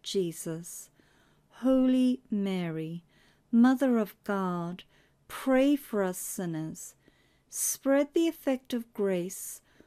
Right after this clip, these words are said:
of thy flame of love, over all of humanity, now and at the hour of our death. Amen. Hail Mary, full of grace,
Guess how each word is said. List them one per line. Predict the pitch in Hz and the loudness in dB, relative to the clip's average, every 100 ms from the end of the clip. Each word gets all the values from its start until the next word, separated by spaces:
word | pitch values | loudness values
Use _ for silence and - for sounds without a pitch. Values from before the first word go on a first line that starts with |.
| _ | _
of | - 214 | -8 -4
thy | 247 254 | 0 2
flame | 254 - 269 269 285 302 302 285 | 0 -4 0 4 6 6 6 6
of | 240 | 4
love, | 202 190 180 160 160 - - _ _ _ _ | 0 0 0 -4 -6 -12 -20 _ _ _ _
over | - 220 254 - | 0 2 2 0
all | - 277 294 302 302 - | 2 4 4 4 2 0
of | 247 - | -4 -2
humanity, | 226 208 185 165 - - 165 165 170 _ _ _ _ - | 0 0 -2 -4 -8 -8 -8 -8 -14 _ _ _ _ -2
now | 214 226 233 240 269 285 _ _ _ _ - | 2 4 4 2 0 -2 _ _ _ _ 0
and | 240 269 277 254 | 4 8 8 6
at | 196 | 2
the | 202 - | -4 -4
hour | 214 220 247 | -2 2 2
of | 254 | 2
our | 262 262 254 | 2 0 0
death. | 208 175 185 - - _ _ _ _ _ - | -2 -4 -6 -14 -20 _ _ _ _ _ -2
Amen. | 185 175 175 185 202 185 170 170 - _ _ _ _ _ _ | 0 2 0 -2 -2 -4 -6 -8 -12 _ _ _ _ _ _
Hail | - - 262 240 233 | -10 0 2 4 4
Mary, | 214 190 175 170 165 165 - _ _ | 2 0 -2 -4 -6 -8 -12 _ _
full | - - 269 269 262 - | -20 -6 0 2 2 0
of | 196 - | -4 -6
grace, | 185 175 165 - - - | -4 -2 -4 -8 -14 -16